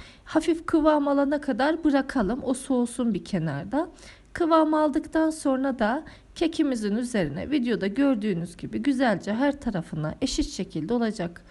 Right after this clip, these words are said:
şekilde, e, dökeceğiz çikolatamızı. Ve bir ya da iki saat kadar buzdolabında dinlendirdikten sonra artık ekler pastamız servise hazır demektir.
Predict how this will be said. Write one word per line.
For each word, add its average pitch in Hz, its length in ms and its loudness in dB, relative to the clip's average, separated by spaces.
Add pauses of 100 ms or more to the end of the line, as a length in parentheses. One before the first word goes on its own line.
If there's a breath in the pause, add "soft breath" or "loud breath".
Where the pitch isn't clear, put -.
(720 loud breath)
şekilde, 262 760 0 (360 loud breath)
e, 233 220 2
dökeceğiz 220 560 -2
çikolatamızı. 147 680 -6 (1120 soft breath)
Ve 294 320 4 (320)
bir 339 280 4
ya 214 340 0
da - 60 -2
iki - 240 -4
saat 208 360 0
kadar 190 400 0
buzdolabında 220 760 0
dinlendirdikten 233 960 0
sonra 208 520 -2 (400 loud breath)
artık 254 460 2
ekler 214 420 0
pastamız 262 680 0
servise 254 580 0
hazır 240 460 -2
demektir. 175 720 -4